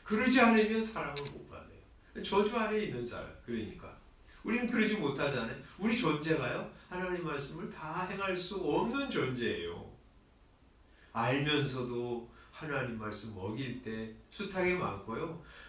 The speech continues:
모르면서도 짓는 죄는 더 많죠. 그래서 우리 일생은 하나님의 말씀을 전체적으로, 그리고 항상 하나님 흡족하게 해드릴 만큼 준행할 수 없는 존재예요.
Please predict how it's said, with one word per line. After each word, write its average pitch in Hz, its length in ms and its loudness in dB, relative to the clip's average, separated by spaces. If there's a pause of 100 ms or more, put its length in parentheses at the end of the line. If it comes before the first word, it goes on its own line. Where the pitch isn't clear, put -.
모르면서도 202 1300 8
짓는 156 500 -2
죄는 127 400 -4
더 139 180 -2
많죠. 202 840 2
그래서 156 380 0 (220)
우리 220 220 2 (100)
일생은 170 540 2
하나님의 214 680 2
말씀을 127 640 -2 (240)
전체적으로, - 1400 2 (260)
그리고 156 420 4
항상 214 800 6 (300)
하나님 123 840 0
흡족하게 151 720 0
해드릴 127 500 0
만큼 104 580 -4 (220)
준행할 127 600 0
수 143 360 0
없는 170 440 6
존재예요. 110 680 -2